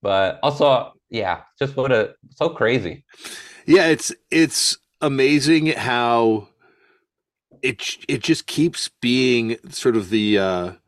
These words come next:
Speaker 2: the be-, not all culture, obviously, but, like, the beating heart of a certain segment of pop culture is constantly coming out of punk rock all these
Speaker 1: Yeah.
Speaker 2: years later.
Speaker 1: Yep, absolutely.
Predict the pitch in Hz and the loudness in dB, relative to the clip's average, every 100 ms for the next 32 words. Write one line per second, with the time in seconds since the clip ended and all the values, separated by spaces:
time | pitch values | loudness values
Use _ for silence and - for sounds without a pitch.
0 | _ _ _ _ _ _ _ - 110 120 | _ _ _ _ _ _ _ -16 0 0
1 | 92 - 135 175 196 - 123 131 - 104 | 0 -6 -4 0 0 2 2 2 0 -2
2 | - 101 95 95 92 127 110 131 127 127 | 0 -2 0 -2 0 0 2 2 0 -2
3 | 90 135 131 120 123 117 113 104 101 120 | -2 -2 -2 0 0 0 -2 -2 0 0
4 | 113 104 117 104 101 - 107 - - 98 | 0 -2 -2 -2 -4 -2 -4 -2 -2 -2
5 | - 95 107 92 - - 113 110 110 98 | -2 -6 -6 -8 -10 -4 -2 0 -4 -4
6 | 104 98 98 92 - 101 92 101 95 90 | -6 -4 -4 -4 -6 -8 -4 -2 -2 -2
7 | - - - - - _ - 131 135 127 | -6 -20 -20 -20 -20 _ -2 0 4 4
8 | 120 107 120 151 95 - _ _ _ _ | 2 2 2 2 -2 -6 _ _ _ _
9 | _ _ 101 135 151 - _ _ 120 131 | _ _ -2 -2 -2 -10 _ _ -2 0
10 | 139 127 143 123 131 | -2 0 0 0 0